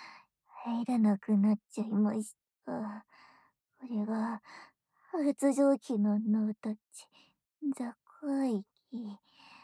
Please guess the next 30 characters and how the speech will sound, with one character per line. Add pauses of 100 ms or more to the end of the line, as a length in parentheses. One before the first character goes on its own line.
(1040)
興
味
深
い
で
す
ね。 (720)
自
分
で
す (160)
る
の
よ
り
も、 (500)
深
い、 (920)
か
ゆ
い (160)
絶 (280)
頂。 (800)
日
常
生
活
で
は
絶